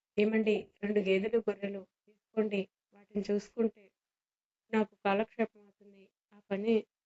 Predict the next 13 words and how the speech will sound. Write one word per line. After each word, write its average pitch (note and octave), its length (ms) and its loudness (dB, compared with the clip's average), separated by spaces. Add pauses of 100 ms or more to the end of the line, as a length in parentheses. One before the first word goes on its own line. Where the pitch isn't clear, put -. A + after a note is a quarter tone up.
(640)
చెప్తాను. G#3+ 460 -2 (840)
మంగళవారం A3+ 540 4
పశువుల G3+ 400 -20
సంత G#3+ 240 -8 (120)
ఉంటుంది G#3+ 360 -8
కదా, G3 240 -12 (320)
నేను A3 280 -4
రంగయ్యని G#3+ 440 -2
తీసుకొని G#3 580 -6
వెళ్తాను, G3+ 440 -8 (280)
వాడైతే G3+ 480 -4 (680)
జాతి G3+ 280 -2
విధి A3 180 -4